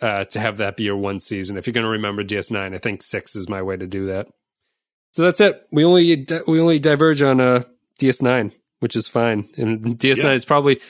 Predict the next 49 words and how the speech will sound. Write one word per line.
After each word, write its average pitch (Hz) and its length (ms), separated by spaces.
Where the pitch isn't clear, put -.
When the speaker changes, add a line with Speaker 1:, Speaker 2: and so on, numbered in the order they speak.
Speaker 1:
D 226 100
S 233 80
nine 262 80
is 214 80
probably 185 260
the 143 100
series 147 260
I 123 60
think 127 180
that 123 120
most 120 220
people 110 160
could 117 120
have 107 120
different 104 260
opinions 95 380
about 92 180
what 92 100
they 101 100
wanted 95 320
to, 95 260
uh, 98 280
take 104 280
with 101 140
them. 95 160
I 92 80
think 107 180
it's - 120
the 98 280
most 110 200
open-ended 98 540
out 92 120
of 90 80
all 95 120
the 92 80
shows 98 340
so 104 120
far, 101 260
the 95 80
T 110 160
O 98 60
S, 95 100
T 113 160
N 98 80
G, 104 100
and 101 100
D 107 100
S 98 100
nine. 107 200